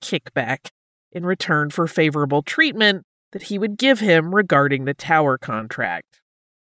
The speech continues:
There are a few different versions of that bribe request story, but regardless of which one you choose,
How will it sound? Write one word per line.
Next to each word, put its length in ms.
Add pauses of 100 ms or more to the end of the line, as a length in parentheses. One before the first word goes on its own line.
(300)
There 320
are 260
a 80
few 260
different 400
versions 540
of 180
that 260
bribe 360
request 420
story, 460
but 300
regardless 680
of 140
which 200
one 200
you 160
choose, 760